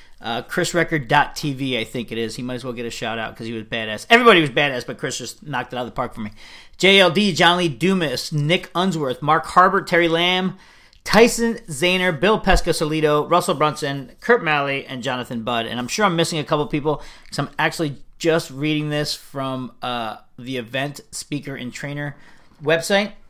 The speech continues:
So, oh, and that, you know, then there was the Battle Mastermind, Cesar Rodriguez, Stefan Desalanes,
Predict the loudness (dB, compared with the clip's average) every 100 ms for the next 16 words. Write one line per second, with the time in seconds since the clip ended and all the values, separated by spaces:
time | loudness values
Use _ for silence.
0 | -20 -20 -20 -18 -18 -18 -20 -20 -20 -20
1 | -20 -20 -8 -2 0 4 6 6 4 2
2 | 2 2 0 -8 -18 -20 -8 -2 0 0
3 | -2 -2 4 6 6 4 2 0 0 0
4 | -2 -2 -2 2 4 2 2 0 0 -2
5 | -4 -2 2 2 2 -2 -4 -2 -2 -2
6 | -4 -8